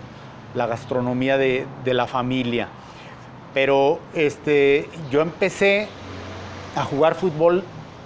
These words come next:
de chico en la Universidad Autónoma de Guadalajara y cuando ya iba a debutar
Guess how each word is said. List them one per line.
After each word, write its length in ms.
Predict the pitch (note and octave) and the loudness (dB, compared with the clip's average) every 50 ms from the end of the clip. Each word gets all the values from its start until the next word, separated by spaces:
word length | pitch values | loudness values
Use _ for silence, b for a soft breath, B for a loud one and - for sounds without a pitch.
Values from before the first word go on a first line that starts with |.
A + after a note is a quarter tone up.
| - D#3+ | -10 -2
de 140 | D3 D3 C#3 | -2 -2 -2
chico 500 | - - F3 F3 - - E3+ E3+ F3 - - | -2 -4 -4 -4 -2 0 0 0 0 0 0
en 180 | D#3+ C3+ C3+ | -2 0 0
la 160 | C3 C3 C3 | 0 0 0
Universidad 520 | B2+ C3+ C3+ C3+ B2+ C3 A#2 - C#3+ C#3 C#3 | 0 0 0 2 2 0 0 2 2 2 2
Autónoma 500 | D3 C#3+ - - D3 D3 D3+ D3 D3 C#3+ | 2 0 0 0 2 2 2 2 2 2
de 80 | C3+ | 2
Guadalajara 800 | B2 A2+ B2+ B2+ B2 B2 B2 B2+ B2 - - C#3 C#3 D3 D3+ C3+ - B B B B B B B B B B B B B B B - | 4 4 4 4 4 4 4 2 0 0 0 0 0 0 -2 -4 -8 B B B B B B B B B B B B B B B -8
y 540 | C#3 C3 C3+ C3+ C3+ C3 C3 C3+ C3+ C#3 C#3 - - - - - | -6 -4 -2 -2 -2 0 0 0 -2 -2 -4 -8 -16 -16 -6 -2
cuando 240 | C#3+ C3+ C3 B2+ C3 | -2 0 2 2 2
ya 140 | B2+ C#3+ D3+ | 2 4 4
iba 180 | F3 F#3 G#3 | 4 4 4
a 20 | G#3 | 4
debutar 640 | G3+ G#3 F3+ E3 E3 D#3 - E3+ D#3+ D#3+ E3+ G3+ - | 4 4 4 2 0 2 4 4 4 4 4 2 -2